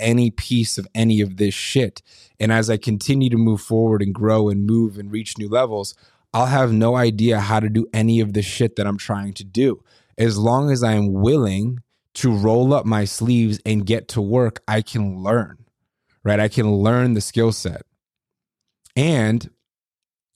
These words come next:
in being willing to roll up your sleeves, get to work, and just fucking focus, you beat people on execution speed. Like, people don't move fast.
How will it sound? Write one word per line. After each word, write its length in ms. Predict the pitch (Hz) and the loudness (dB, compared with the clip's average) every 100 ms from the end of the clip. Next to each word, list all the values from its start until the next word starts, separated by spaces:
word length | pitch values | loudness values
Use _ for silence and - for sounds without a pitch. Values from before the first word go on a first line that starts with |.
| _ | _
in 300 | 139 165 185 | 0 2 2
being 320 | 139 151 135 107 | 2 2 2 2
willing 340 | 123 151 131 | 2 2 0
to 120 | 110 | 0
roll 280 | 107 117 131 | 0 2 4
up 140 | 135 123 | 2 0
your 80 | 113 | -2
sleeves, 380 | - 131 113 | 0 0 2
get 240 | 92 113 - | 0 -2 -2
to 100 | 110 | -2
work, 460 | 113 113 101 _ _ _ _ 120 | 0 0 -4 _ _ _ _ -2
and 100 | 123 | 0
just 160 | 127 | 0
fucking 320 | - 135 117 | 0 0 0
focus, 760 | 98 120 131 110 120 - - _ _ _ _ _ _ | 0 2 0 0 -2 -4 -14 _ _ _ _ _ _
you 220 | - 143 135 | 0 0 2
beat 320 | 104 160 - | 0 -2 0
people 320 | 135 120 123 | 0 0 2
on 140 | 127 | 2
execution 640 | 127 123 120 - 165 - 180 | 2 -2 -4 0 0 0 -4
speed. 340 | - 113 92 - - - | -2 -4 -4 -8 -20 -6
Like, 240 | 113 120 - | -2 0 -2
people 580 | - 175 175 185 180 - | -2 0 0 2 2 0
don't 420 | 110 120 135 135 | -4 0 0 2
move 240 | 123 123 | 2 2
fast. 640 | - 117 139 123 - - | 0 -2 -2 -4 -10 -16